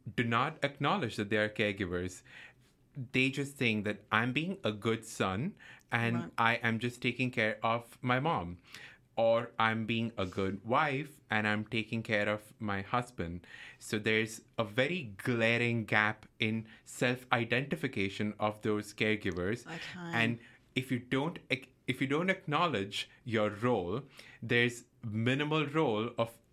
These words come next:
Speaker 1: any intervention in the world.
Speaker 2: Right.
Speaker 1: On the other end, we have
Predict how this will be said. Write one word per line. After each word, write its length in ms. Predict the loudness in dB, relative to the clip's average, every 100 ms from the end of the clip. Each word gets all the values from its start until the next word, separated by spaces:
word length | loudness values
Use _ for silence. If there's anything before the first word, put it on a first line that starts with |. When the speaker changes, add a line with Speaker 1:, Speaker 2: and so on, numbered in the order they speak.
| _
Speaker 1:
any 260 | 0 2 0
intervention 800 | 0 -2 2 0 0 0 -2 0
in 140 | -2 2
the 120 | 2
world. 300 | 2 0 0 -14 _ _ -20 -18 -14
Speaker 2:
Right. 400 | -12 -12 -12 -14 -16 _
Speaker 1:
On 180 | 0 2
the 180 | -4 -6 0
other 300 | 0 2 0
end, 380 | 2 2 0 -4 -4
we 240 | -4 -2 -2
have 400 | 2 2 2 -2